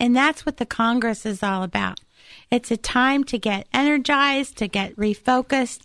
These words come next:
It's a time to be refreshed and renewed in our love for the Sacred Heart, and to possibly receive that invitation from our Lord for the first time, or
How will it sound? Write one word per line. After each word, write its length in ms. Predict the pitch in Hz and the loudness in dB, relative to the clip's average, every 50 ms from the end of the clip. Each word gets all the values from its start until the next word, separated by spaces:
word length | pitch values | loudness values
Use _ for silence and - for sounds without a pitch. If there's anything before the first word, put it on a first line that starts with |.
| _ - - - - - - _ _ | _ -20 -20 -20 -20 -20 -20 _ _
It's 220 | 214 208 - - | -4 -4 -2 -2
a 60 | 220 202 | -4 -4
time 480 | - - - 269 262 262 262 262 262 262 | -2 -2 0 2 2 2 2 2 0 -2
to 480 | - - 220 214 214 208 208 214 - - - 220 | 0 -2 -2 0 0 0 -2 -4 -6 -8 -2 -2
be 480 | - 233 233 240 233 233 233 226 - - | 0 2 2 2 2 0 0 -2 -4 -8
refreshed 840 | - 196 226 220 202 - - 254 262 269 269 220 - - - - - _ _ _ - - - - - _ _ - | -4 -2 0 0 -2 -2 0 2 2 2 2 0 -4 -8 -8 -8 -12 _ _ _ -20 -20 -20 -20 -20 _ _ -4
and 400 | 214 220 220 214 214 214 220 214 | -2 0 0 0 0 -2 0 0
renewed 720 | 214 220 220 214 220 233 240 240 233 220 196 180 180 - _ _ | 0 2 2 2 4 4 4 2 2 0 -2 -4 -6 -10 _ _
in 320 | 208 208 208 202 202 208 208 | -2 -2 0 0 0 -2 -2
our 260 | - - 196 196 196 | -4 -2 -2 0 0
love 360 | 196 202 202 202 202 202 202 | 2 2 2 2 2 0 -2
for 160 | - - 196 185 | -2 -4 -4 -2
the 140 | - 190 | -2 -4
Sacred 400 | 180 - - 190 185 - 196 190 | -4 -2 -2 -2 -2 -2 -4 -4
Heart, 360 | 180 - 190 190 180 180 - - - - _ _ - _ _ _ _ _ | -2 -2 -2 -2 -2 -2 -4 -6 -14 -20 _ _ -20 _ _ _ _ _
and 380 | 214 220 214 214 208 208 208 208 | 0 0 2 2 0 0 -2 -4
to 420 | - - - 220 214 208 208 214 202 - | -6 -2 0 0 2 2 0 -2 -4 -6
possibly 880 | - - 208 202 214 - - 226 220 226 233 233 233 240 233 240 - - _ - | -2 0 0 0 0 -2 -6 -6 -4 -2 0 0 2 2 0 -2 -2 -6 _ -4
receive 540 | 214 233 226 214 - - 247 247 294 285 | -2 -2 -2 -2 -2 0 2 2 2 2
that 200 | - 311 285 247 | 2 2 2 2
invitation 720 | 226 208 196 202 190 - 185 180 180 170 - - 185 180 | 2 0 0 -2 -4 -2 0 0 0 0 0 0 -2 -2
from 260 | 175 - 190 185 185 180 | -2 -2 -2 -2 0 0
our 160 | 180 175 175 | 0 -2 0
Lord 320 | 170 175 170 170 160 165 - - - _ _ _ | 0 0 0 0 -2 -2 -6 -14 -20 _ _ _
for 120 | _ 196 185 | _ -2 -2
the 100 | 190 180 | -2 -4
first 420 | - - 208 202 202 190 - - | -2 0 0 0 0 -2 -6 -8
time, 400 | - 208 190 185 175 170 175 - - | -4 -2 -2 0 0 -2 -2 -4 -6
or 400 | - 196 202 202 214 233 262 262 | -6 -2 0 0 2 2 0 -2